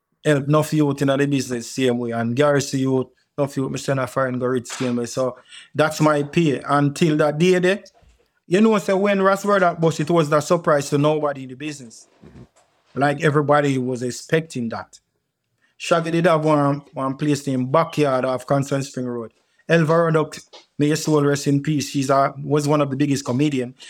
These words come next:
Speaker 1: So she was hosting, uh, karaoke. But in the dancehall closing part, we have a thing named Body and Pum Pum Clash. Like she, like anybody,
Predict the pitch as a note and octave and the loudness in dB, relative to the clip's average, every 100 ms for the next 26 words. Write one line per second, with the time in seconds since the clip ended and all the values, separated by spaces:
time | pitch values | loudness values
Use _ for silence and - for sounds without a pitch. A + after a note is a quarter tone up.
0 | - - D3 D#3 D3 C3 D3+ F#3+ E3+ - | -18 -4 -2 2 0 0 0 0 0 -2
1 | F3 D#3+ D#3 E3 C#3 C3+ C3 C3 - _ | 0 0 0 -2 -2 0 0 -4 -10 _
2 | _ - F3+ E3+ D#3 D3+ C#3+ - A2+ - | _ -2 0 2 2 0 -2 -8 -10 -12
3 | _ _ - - - D#3 E3 D#3 D3+ D3 | _ _ -20 -14 -2 2 4 2 0 0
4 | F#3+ G3+ - F3+ E3+ E3 G3 G3 F3 G3 | 0 -2 0 2 2 0 0 2 0 -2
5 | F#3+ F#3 F#3+ F#3+ D#3 D#3 D#3 D#3+ F3 D#3+ | 0 2 2 0 -4 0 0 0 -2 0
6 | D3+ C3+ C3+ E3 D3 D3 C#3 C#3 D3+ D3 | 0 -2 2 2 4 2 0 0 -2 -2
7 | C#3 C3+ E3 - - - - - _ _ | -4 -6 -2 -2 -2 -12 -18 -20 _ _
8 | _ _ _ C#3+ D3+ D3 - - D#3+ D3+ | _ _ _ 0 0 -4 -10 -4 -4 -6
9 | - - D#3 D#3 D3+ _ _ G3+ G3 F#3 | -12 -4 -2 -2 -4 _ _ 0 0 2
10 | G3+ G3+ F#3 F#3 - | 2 2 -2 -4 -8